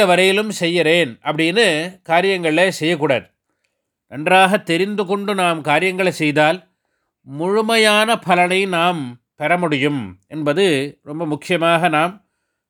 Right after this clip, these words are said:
தெரிஞ்சுக்கணும். இப்போ அடுத்ததாக இந்த ஷண்ணவதி புண்ணிய காலங்கள், இந்த தொண்ணூத்தி ஆறு புண்ணிய காலங்கள் ஒரே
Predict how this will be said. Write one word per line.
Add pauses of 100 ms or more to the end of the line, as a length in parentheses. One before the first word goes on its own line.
(140)
தெரிஞ்சுக்கணும். (760)
இப்போ (100)
அடுத்ததாக (960)
இந்த
ஷண்ணவதி (260)
புண்ணிய
காலங்கள், (420)
இந்த
தொண்ணூத்தி
ஆறு
புண்ணிய
காலங்கள் (600)
ஒரே